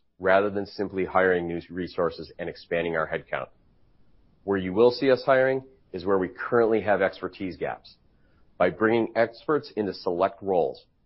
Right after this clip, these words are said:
we believe we'll be able to accelerate how quickly we can deliver our strategic solutions, such as ad monetization. Because we do not require a large expansion of headcount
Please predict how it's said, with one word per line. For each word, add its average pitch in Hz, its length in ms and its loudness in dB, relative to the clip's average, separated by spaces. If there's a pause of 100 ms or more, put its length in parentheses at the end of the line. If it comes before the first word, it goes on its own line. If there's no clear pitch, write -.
(120)
we 98 200 -6
believe 104 580 -2 (220)
we'll 92 120 -4
be 92 140 -2
able 95 160 0
to 87 60 0
accelerate 92 500 2
how 82 140 -4
quickly 127 420 -4
we 117 120 -4
can 123 120 -10
deliver 113 380 0
our 101 200 0
strategic 113 460 -10
solutions, 85 560 -6 (400)
such - 280 -4
as 82 120 -4
ad 82 180 2
monetization. 80 680 -2 (1300)
Because - 280 -4
we 113 80 -2
do 113 160 -4
not 123 180 4
require 131 460 4
a 104 100 6
large 87 240 2
expansion 82 440 -4
of 80 80 -8
headcount 78 420 -4